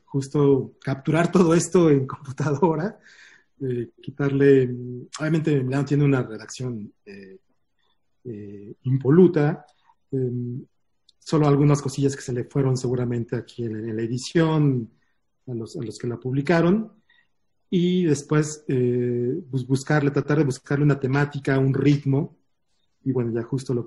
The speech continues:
lo que Claudia les, les menciona, ¿no? De los, los separé así, eh, eh, pues como para jugando con el ecosistema, con la ciudad, estas ciudades que se inventa con estos bosques, esta niebla, ¿no? Eh,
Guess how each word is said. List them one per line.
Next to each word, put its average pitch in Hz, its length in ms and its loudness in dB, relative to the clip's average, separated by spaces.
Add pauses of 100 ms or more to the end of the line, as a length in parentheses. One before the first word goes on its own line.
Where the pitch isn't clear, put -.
lo 120 140 -6
que 117 100 -12
Claudia 113 300 -6
les, 107 160 -10
les 117 180 -10
menciona, 123 480 -4
¿no? 123 200 -4
De 123 100 -2
los, 107 320 -10
los 135 340 -8
separé 113 360 -8
así, 175 500 -2 (800)
eh, 117 360 -8 (920)
eh, 113 540 -8 (120)
pues - 180 -20
como 131 240 -2
para 127 480 -4
jugando 151 560 0
con 143 140 0
el 127 80 0
ecosistema, 139 720 0
con 131 140 -2
la 120 80 -2
ciudad, 131 420 -4 (340)
estas 147 200 -4
ciudades 139 300 2
que - 100 -8
se - 80 -6
inventa 139 400 2
con 123 180 -2
estos 123 260 -4
bosques, 131 640 -2 (300)
esta 131 260 -8
niebla, 123 540 -2
¿no? 131 320 -2
Eh, 107 460 -6